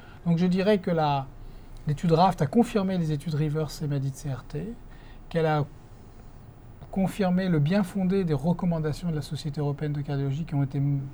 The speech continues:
modifiées en septembre deux mille dix et qui ont inclus les patients en classe deux, avec une fraction d'éjection inférieure à trente-cinq pour cent, sous réserve qu'il y ait un Q R S supérieur à cent cinquante millisecondes. Et je tiens à souligner ce point parce que c'est la première fois qu'une société savante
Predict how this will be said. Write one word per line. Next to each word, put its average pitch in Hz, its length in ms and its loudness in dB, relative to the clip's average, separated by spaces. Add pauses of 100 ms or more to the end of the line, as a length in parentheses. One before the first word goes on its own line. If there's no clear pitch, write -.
(320)
modifiées 160 680 0
en 135 100 -2
septembre 139 580 -4
deux 135 140 -2
mille 127 220 -2
dix 240 360 0 (460)
et 147 80 -2
qui 165 320 -2
ont 156 180 0 (560)
inclus 175 380 2
les 165 140 2
patients 147 340 -2
en 143 60 2
classe 131 340 0
deux, 151 240 2 (800)
avec 151 200 0
une 143 80 2
fraction 165 320 -4
d'éjection 139 360 -2
inférieure 143 300 -2
à 131 60 -4
trente-cinq 143 320 -4
pour - 200 -10
cent, 175 220 -10 (380)
sous 208 220 -2
réserve 202 500 4
qu'il 160 200 -2
y 160 60 -2
ait 160 40 -2
un 151 100 -2
Q 165 200 -4
R 160 100 -2
S 160 120 -4
supérieur 180 720 0
à 143 80 -2
cent 170 160 -6
cinquante 156 320 -4
millisecondes. 139 480 -2 (580)
Et 147 100 0
je 151 120 -2
tiens 196 160 0
à 185 40 2
souligner 180 380 4
ce - 140 -2
point 233 220 -2
parce 202 100 -6
que 180 80 -4
c'est 175 120 -4
la 156 100 0
première 233 540 0
fois 190 200 -6
qu'une 156 180 -4
société 170 400 -6
savante 147 580 -6